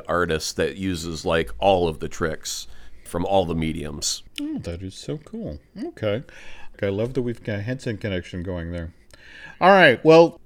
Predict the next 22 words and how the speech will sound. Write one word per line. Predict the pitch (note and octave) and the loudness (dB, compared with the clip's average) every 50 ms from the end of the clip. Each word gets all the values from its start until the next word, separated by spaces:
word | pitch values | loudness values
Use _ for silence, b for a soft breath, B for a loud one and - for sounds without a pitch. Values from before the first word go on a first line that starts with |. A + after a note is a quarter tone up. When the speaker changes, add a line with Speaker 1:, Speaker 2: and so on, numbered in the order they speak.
| - | -4
Speaker 2:
there | - B2+ A#2 A#2 | 0 2 2 4
is | A#2 - | 4 2
so | - - F3+ E3 | 2 2 4 4
much | F#3 F3 D#3 - - | 4 4 2 2 2
going | - C#3+ C3 B2+ B2 | 2 2 2 4 2
on | A#2+ A#2+ A#2+ B2 | 2 2 2 0
in | A#2 G#2+ | 0 -2
this | G#2+ - - | -2 -2 -2
realm | A#2 A2 G#2+ G#2 G#2+ G#2+ G2+ | 0 0 0 0 0 -2 -2
that | G#2+ G#2 G2+ F#2+ - | 0 0 -2 -2 -2
when | G#2+ A2 A2 A2 | -4 -2 -2 0
we | G#2+ G#2+ G2 | 0 -2 -2
finally | - - C3 C3 D3 D#3+ D#3 D3 C#3 C3+ C3 B2+ B2 B2+ B B B B B B B - | -2 0 0 2 2 2 4 4 6 6 6 4 2 0 B B B B B B B 6
get | C#3 B2 - | 6 6 6
back | - B2+ A#2+ A#2 - | 6 6 6 6 4
to | - C#3 | 2 4
doing | B2 B2 A2+ A2 | 6 6 6 6
another | A2+ A2+ A2+ A#2+ A#2 A#2+ A2 A2 G#2+ A2 G#2+ G2+ | 6 6 4 4 6 6 6 6 6 6 6 4
Marvel | F#2+ G2 G2 G#2 A2 A#2+ B2 A#2+ B2 A2+ A2 G#2+ | 2 0 2 2 4 4 4 4 2 2 2 2
Us | G#2 A2 A2 - - | 2 0 -2 -4 -4
Disney | - A#2 A2 A2+ - - A#2 G#2 G#2 G#2 G2+ | -4 -2 -2 -2 -2 -2 -2 -2 -2 -2 -4
podcast, | F#2+ - - A#2+ A2+ A2+ A2+ A2+ G#2+ - G2+ F#2+ F2+ F#2 F#2+ - - - | -6 -6 -6 -6 -4 -4 -4 -4 -4 -2 0 0 0 -2 -4 -8 -12 -16